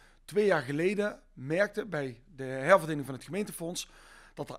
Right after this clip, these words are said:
eigenlijk niet echt een, een club was die zich, eh, hard maakte voor de, voor de kleine gemeentes.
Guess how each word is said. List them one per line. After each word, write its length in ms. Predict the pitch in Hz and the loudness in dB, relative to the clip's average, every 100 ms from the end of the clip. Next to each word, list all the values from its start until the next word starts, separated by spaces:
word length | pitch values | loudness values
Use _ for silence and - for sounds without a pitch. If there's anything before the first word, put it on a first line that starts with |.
| _ - | _ -4
eigenlijk 460 | 240 262 220 202 | -2 -2 -4 -4
niet 200 | 208 220 | -4 -4
echt 380 | - 214 - - | -2 -2 -2 -8
een, 220 | 180 160 175 | -6 -6 -8
een 140 | 156 | -8
club 220 | 196 226 | -2 0
was 280 | 196 180 - | 0 0 -4
die 100 | 185 | -6
zich, 300 | 156 151 - | -8 -10 -8
eh, 260 | 160 139 131 | -6 -4 -2
hard 200 | 202 208 | -4 -2
maakte 280 | 180 165 | -4 -4
voor 120 | 139 151 | -10 -10
de, 80 | - | -10
voor 120 | 147 | -10
de 60 | - | 0
kleine 240 | 226 156 | 0 0
gemeentes. 500 | 110 95 104 - | -6 -10 -12 -14